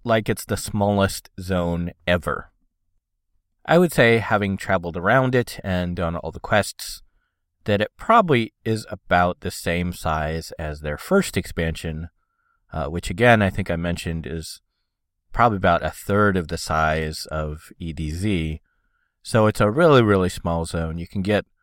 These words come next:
across it, uh, in maybe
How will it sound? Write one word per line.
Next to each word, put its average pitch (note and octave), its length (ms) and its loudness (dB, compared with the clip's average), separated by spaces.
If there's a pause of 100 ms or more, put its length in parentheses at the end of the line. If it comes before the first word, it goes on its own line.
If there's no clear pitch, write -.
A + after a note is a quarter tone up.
(300)
across - 540 0
it, - 380 -8 (520)
uh, C#2+ 220 -6
in D2+ 380 -8
maybe E2 760 -4